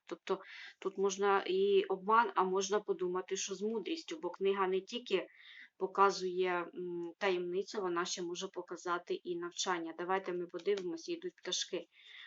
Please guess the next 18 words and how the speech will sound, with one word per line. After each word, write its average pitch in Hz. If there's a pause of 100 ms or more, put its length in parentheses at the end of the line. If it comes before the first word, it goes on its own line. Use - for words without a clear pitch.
(140)
Що 202
це 185
за 175
змія? 165 (1700)
Що -
це -
за 175
книга? 175 (260)
М, 165
робота, 165
бачите? 170 (920)
Так, 165
і 180
що 190
це 196
будуть 175
за 170
новини? 165